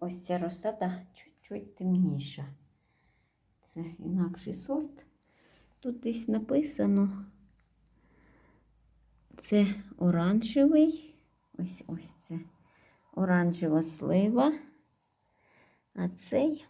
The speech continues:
на сонці, друзі, не видно. Як буду вже садити, тоді будемо бачити. Ну, треба їх полити, тому що хай нап'ються водички і будуть,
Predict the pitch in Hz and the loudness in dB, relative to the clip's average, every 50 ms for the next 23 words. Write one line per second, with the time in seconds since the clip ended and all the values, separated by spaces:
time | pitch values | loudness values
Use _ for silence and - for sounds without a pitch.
0 | _ _ - 254 240 262 - - - 233 226 214 214 - 190 190 196 190 196 185 | _ _ -4 -2 -2 -2 -4 -2 0 2 2 2 2 0 -2 0 2 2 2 2
1 | 185 180 180 175 175 175 170 170 156 131 - - - 165 165 - - _ - 160 | 2 4 4 4 4 4 2 0 -2 -2 -4 -6 -8 -8 -10 -10 -14 _ -10 -10
2 | 165 165 - - 180 180 180 165 165 156 165 160 - - 175 180 185 240 285 320 | -8 -8 -6 -6 -4 -2 -2 -2 -2 -4 -6 -8 -8 -8 -8 -6 -4 -4 -4 -4
3 | 320 - 180 180 185 185 - _ _ _ _ _ _ _ _ _ _ _ _ _ | -6 -6 -8 -8 -8 -10 -14 _ _ _ _ _ _ _ _ _ _ _ _ _
4 | _ _ _ _ _ _ _ _ _ _ - 170 160 165 - 262 262 - - 143 | _ _ _ _ _ _ _ _ _ _ -16 -14 -12 -10 -10 -10 -10 -10 -10 -8
5 | 143 151 - 170 175 165 - - - _ _ _ _ - 135 131 135 - - - | -8 -6 -6 -6 -6 -8 -8 -12 -18 _ _ _ _ -12 -10 -10 -10 -12 -16 -20
6 | - - _ 139 135 139 139 - _ _ _ _ _ _ _ _ _ _ _ _ | -20 -20 _ -18 -18 -18 -20 -20 _ _ _ _ _ _ _ _ _ _ _ _
7 | _ _ _ _ _ _ _ _ _ _ _ _ _ _ _ _ _ _ _ - | _ _ _ _ _ _ _ _ _ _ _ _ _ _ _ _ _ _ _ -12
8 | 214 - - - _ - - 143 - - - 160 165 - - - - - 143 139 | -12 -12 -14 -18 _ -16 -12 -10 -8 -6 -6 -6 -6 -8 -12 -14 -12 -10 -8 -8
9 | 131 127 - - - 135 131 - - - _ _ _ _ _ _ _ _ _ _ | -8 -8 -10 -12 -12 -12 -12 -14 -16 -20 _ _ _ _ _ _ _ _ _ _
10 | 170 156 156 - - - 156 156 - - _ _ _ _ - - - - - _ | -18 -18 -18 -18 -18 -18 -18 -18 -18 -20 _ _ _ _ -20 -20 -20 -20 -20 _
11 | _ - 180 180 175 175 180 - - 180 - - - 156 143 156 156 - 202 254 | _ -2 0 2 2 0 -2 -8 -14 -14 -10 -6 -4 -4 -4 -4 -2 -2 0 -2
12 | 254 - - - - 175 185 185 - - - _ _ _ - - 165 160 - - | -2 -4 -10 -6 -4 -4 -2 -4 -6 -10 -18 _ _ _ -16 -14 -12 -12 -10 -10
13 | 165 160 - 165 160 160 - - - | -8 -6 -6 -6 -6 -8 -10 -20 -20